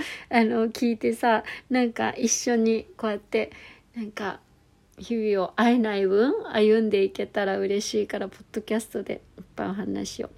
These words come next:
でね、あのー、これもおすすめしたいコンテンツなんですが、インスタライブやってきました。橋尾田沙央のアカウントではなく、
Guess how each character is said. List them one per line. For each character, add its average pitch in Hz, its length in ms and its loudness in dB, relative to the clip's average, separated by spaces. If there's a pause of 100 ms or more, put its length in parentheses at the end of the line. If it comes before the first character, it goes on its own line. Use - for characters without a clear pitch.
(380)
で 320 100 2
ね、 392 100 8 (500)
あ 233 80 2
の 226 760 -2
ー、 - 20 -4
こ 311 140 -2
れ 349 80 8
も 349 140 4
お 320 100 6
す 302 140 0
す 302 120 0
め 294 160 4
し 277 80 0
た 277 160 -2
い 254 80 -4
コ 254 160 2
ン 226 100 4
テ 226 120 -2
ン 208 80 -4
ツ 208 120 -8
な 202 140 -6
ん 208 80 -6
で 208 60 -8
す - 120 -10
が、 277 260 -4 (680)
イ 240 140 4
ン 294 80 8
ス - 60 -6
タ 359 140 6
ラ 415 160 6
イ 403 40 6
ブ 262 240 2 (480)
や 196 120 -4
っ - 20 -8
て - 180 -4
き 233 120 -2
ま 233 180 0
し 226 60 -10
た。 - 240 -2 (600)
橋 277 100 2
尾 269 40 0
田 277 140 0
沙 302 160 2
央 302 80 6
の 233 180 2
ア 208 60 -6
カ 208 160 -6
ウ 208 100 -4
ン 202 80 -6
ト 202 120 -8
で 208 100 -4
は 196 120 -6
な 196 140 -8
く、 320 480 0